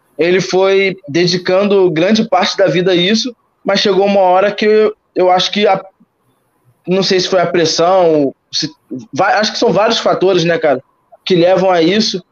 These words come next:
Hoje em dia, um cara que estava em plena atividade dos vinte e três a... até os vinte e cinco, tipo, atropelando todo mundo, hoje é um cara que tá com trinta e dois e inércia e sem perspectiva de voltar, sabe? Só cometendo alguns erros.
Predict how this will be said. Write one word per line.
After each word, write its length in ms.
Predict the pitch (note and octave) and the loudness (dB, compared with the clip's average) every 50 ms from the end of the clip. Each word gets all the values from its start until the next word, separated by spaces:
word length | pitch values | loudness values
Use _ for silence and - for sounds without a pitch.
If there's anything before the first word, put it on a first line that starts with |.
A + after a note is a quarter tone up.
| _ _ _ _ - | _ _ _ _ -2
Hoje 300 | - F3+ G3 G3+ G3 G#3+ | 0 2 2 2 2 0
em 80 | G3+ | 0
dia, 460 | F#3 - - G3 G#3+ A3+ A3 A3 G3+ - | 0 0 -2 0 0 2 2 0 0 0
um 160 | E3+ G3 F3+ | 0 0 0
cara 260 | - F#3+ F#3+ F#3+ G3+ | 0 0 0 0 0
que 100 | G3 - | -2 -4
estava 460 | G3+ F3+ - - F#3 F#3+ F#3+ F#3 G3 G3 | -4 -4 -2 0 0 2 2 2 0 0
em 80 | F#3+ | -2
plena 280 | F3+ - F3+ F#3+ G#3+ A3+ | -2 0 0 0 2 0
atividade 520 | A3 A3+ G#3+ F#3+ F#3+ E3 F3+ F3+ E3+ D#3+ D#3+ | 0 0 -2 -2 0 0 0 0 -2 -2 -2
dos 120 | E3 D3 | -4 -4
vinte 240 | D3 D#3 G3 G#3 - | -4 -4 -4 -4 -6
e 80 | F#3+ | -6
três 380 | - - E3 F3+ G3 G#3 F#3+ - | -4 -2 0 0 2 0 0 0
a... 160 | F3+ E3+ D#3 - - _ _ _ _ _ _ - | 0 0 0 -2 -6 _ _ _ _ _ _ -4
até 220 | D#3 D#3+ F3+ F#3 | -2 0 0 0
os 100 | F#3 D#3 | 0 0
vinte 220 | D3+ F3+ G3 F3 | 0 -2 -2 -2
e 40 | F#3 | -4
cinco, 400 | - - - F#3 G3+ G3+ E3+ - | -6 -4 -2 -2 -2 -2 -2 -4
tipo, 220 | - - F3+ F3+ E3 | -4 -4 -2 0 0
atropelando 560 | D#3 - F3+ F3+ F3+ F#3 E3 E3 F3+ F#3+ F3+ | 0 0 -2 -2 0 2 2 2 2 0 0
todo 220 | F#3 G3 F#3+ G3+ | 0 0 0 0
mundo, 440 | F#3 E3+ F3 F#3+ G#3+ A3 A3 G#3+ G#3+ _ _ _ _ _ _ _ - | 0 0 0 2 2 2 0 0 -4 _ _ _ _ _ _ _ -4
hoje 320 | D3+ F3+ F#3+ G3+ F3+ G#3+ | 0 2 2 2 2 2
é 40 | G#3 | 0
um 100 | G#3 G#3 | 0 0
cara 240 | G#3 G3 G3+ G#3 G#3 | 0 0 0 0 -2
que 120 | - A3+ | -4 -6
tá 320 | A3 - G3+ F#3+ G3+ G3+ G3 - | -4 0 0 2 2 2 0 -2
com 160 | G#3 G3+ F3+ | -2 -4 -4
trinta 300 | - F#3 G#3+ A3+ A3+ A3+ | -2 0 0 2 2 2
e 40 | F#3+ | 2
dois 400 | D#3+ F3 F3+ G3+ G#3 A3 G3+ G3 | 2 2 2 2 2 0 0 -2
e 320 | A3+ A3 A3+ A3+ A3+ A3+ A3+ | 0 0 0 0 -2 -2 -2
inércia 540 | A3 A#3 G#3+ F#3+ F3+ F#3+ G#3+ A3 A3 - A3+ | 0 0 2 2 2 2 0 0 0 -2 -2
e 40 | |
sem 180 | A3+ A#3 A3+ A3+ | 0 0 2 2
perspectiva 600 | A3+ B3 A#3 - A#3 A3+ A3+ - - A#3 G#3+ G#3 | 2 0 0 0 0 0 0 -2 -2 -2 -2 -2
de 80 | G3 F#3 | -2 0
voltar, 400 | G#3+ A#3 A3+ A3+ - A3 G3 F3+ | 0 0 0 2 2 0 0 0
sabe? 320 | F#3 - D3+ C#3+ C3+ C3+ - - _ _ _ _ _ _ | 0 0 0 0 -2 -4 -16 -20 _ _ _ _ _ _
Só 400 | - - - F3+ F3 G3+ G#3+ G#3+ | -10 -4 0 2 2 2 2 2
cometendo 600 | - - G#3 G#3 G#3 G3+ - G#3 G3+ G#3+ G#3 G#3+ - - | 0 0 0 0 0 0 0 0 0 2 2 2 2 2
alguns 420 | G3 F#3+ F#3 F3+ A#3+ A#3 G#3+ D#3+ | 2 2 2 2 0 0 2 2
erros. 440 | G3 G#3 G3 F3+ E3+ D#3+ D#3+ - - | 2 2 2 2 2 0 0 -4 -8